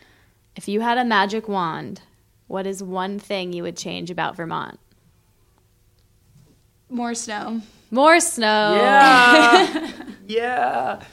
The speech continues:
Speaker 3: Like, longer season or just more snow during a shorter
Speaker 2: Like,
Speaker 3: season?
Speaker 2: February.
Speaker 3: Just all of February.
Speaker 2: Just
Speaker 3: Yeah.
Speaker 2: do away with the thaw.
Speaker 1: Yeah, no more thaw.
Speaker 3: Yeah, it was, was
Speaker 2: I would
Speaker 3: pretty
Speaker 2: just
Speaker 3: brutal.
Speaker 2: magic wand the thaw right out of it.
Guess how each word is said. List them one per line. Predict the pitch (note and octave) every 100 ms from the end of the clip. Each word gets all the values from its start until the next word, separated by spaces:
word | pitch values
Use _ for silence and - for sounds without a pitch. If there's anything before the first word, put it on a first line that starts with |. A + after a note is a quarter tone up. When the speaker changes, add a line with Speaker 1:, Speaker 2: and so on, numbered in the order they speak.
| -
Speaker 3:
Like, | G#3 G3 - - F3+
longer | F#3 F#3+
season | - A3 A#3+ B3
or | A3
just | F3+ E3+
more | E3+ F3
snow | E3+ E3+ E3
during | D#3+ D#3
a |
shorter | D3 D3+ D3
Speaker 2:
Like, | C4
Speaker 3:
season? | C4 B2+ C#3+
Speaker 2:
February. | - C#4 D4 C4+ G3+ F3+ E3+ G#3 G#3+
Speaker 3:
Just | - E3+
all | F#3 F3 G3
of |
February. | G3 E3+ D#3 C#3 G#3+ F#3
Speaker 2:
Just | G#3+ -
Speaker 3:
Yeah. | D3+ D3+
Speaker 2:
do | A#3+ C4+
away | C#4 C4 A#3+ A#3+
with | A3
the | G#3
thaw. | G#3+ F#3+ F3 F3 G3+ F#3+ _ _ _ _ _ _ _
Speaker 1:
Yeah, | F#3+ F3
no | F3+ F3+
more | F3
thaw. | F3 E3+ F3+ _ _ _ _ _ _ _
Speaker 3:
Yeah, | C3 B2 C3+
it |
was, | C#3 B2+ -
was | E3+
Speaker 2:
I | G#3+ A#3
would |
Speaker 3:
pretty | A#3
Speaker 2:
just | B3+ A#3+
Speaker 3:
brutal. | A#3
Speaker 2:
magic | A3 A3 A3+ A3+
wand | G#3+ G#3+ G#3 G3
the | F#3
thaw | - G3 F#3+
right | F#3 F3+ F3
out | D#3+
of | E3
it. | G#2 -